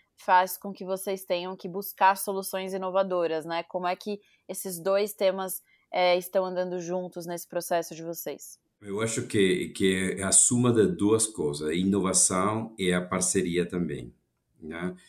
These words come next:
Speaker 2: Quando a gente fala em inovação, bom, eu falei desse processo de Green Premium, mas também de, de agilidade. Ah,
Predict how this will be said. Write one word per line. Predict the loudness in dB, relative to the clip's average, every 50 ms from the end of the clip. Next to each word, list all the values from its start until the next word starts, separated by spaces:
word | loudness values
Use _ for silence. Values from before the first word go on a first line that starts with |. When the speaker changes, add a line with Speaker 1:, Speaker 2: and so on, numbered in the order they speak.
| _ _ _ _ _ _
Speaker 2:
Quando | -2 0 0 2
a | 2
gente | 2 0 0 0 -2
fala | 0 0 0 0 0
em | 0
inovação, | -2 -2 -4 -4 -4 -4 -4 -2 -2 -2 -2 -2
bom, | -4 -4 -4 -4
eu | -6
falei | -4 -4 -4 -2 -2 -4
desse | -4 -4 -6 -6 -6 -8 -8
processo | -8 -6 -4 -2 -2 -2 -4 -4 -6
de | -6 -8 -8
Green | -8 -6 -8 -8 -8
Premium, | -10 -8 -2 0 0 0 0 0 -2 -4
mas | -6 -8 -8 -8
também | -8 -8 -6 -4 -4 -4 -2
de, | -2 -2 -2 -4 -4
de | -6 -8 -10
agilidade. | -10 -10 -12 -14 -14 -12 -6 -4 -2 -2 -2 -4 -6 -12 _ -20 -20 -20 -20 -20 _ _ _ _
Ah, | -6 -2 -2 0 0 0 0 0 -2 -2 -4 -6